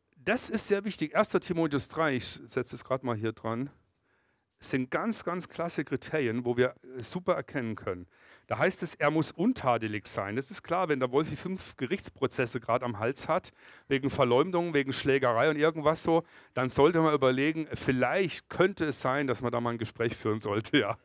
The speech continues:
Äh, er soll Mann einer Frau sein. Das heißt nicht, dass er verheiratet sein muss. Paulus, der das geschrieben hat, war selber nicht verheiratet. Das heißt, wenn er verheiratet ist, Mia griechisch,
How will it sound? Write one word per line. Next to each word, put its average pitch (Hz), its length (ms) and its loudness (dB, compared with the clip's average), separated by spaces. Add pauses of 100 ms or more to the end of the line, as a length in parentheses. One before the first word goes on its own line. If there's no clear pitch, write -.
(560)
Äh, 143 180 2
er 156 120 4
soll 180 220 6
Mann 165 280 2
einer 180 320 2
Frau 175 340 2
sein. 139 220 2
Das 135 180 0
heißt - 320 0
nicht, 196 360 0
dass 190 140 -2
er 196 60 0
verheiratet 190 540 -2
sein 98 220 -4
muss. 104 160 -4
Paulus, 185 420 0
der 127 100 0
das 120 160 -4
geschrieben 170 340 -8
hat, 123 120 -4
war 113 80 4
selber 123 300 -2
nicht 101 120 -12
verheiratet. 98 480 -4 (300)
Das - 180 -4
heißt, 143 280 -4
wenn 269 180 0
er 294 100 2
verheiratet 127 560 0
ist, 143 180 -4
Mia 139 380 2
griechisch, 127 500 -2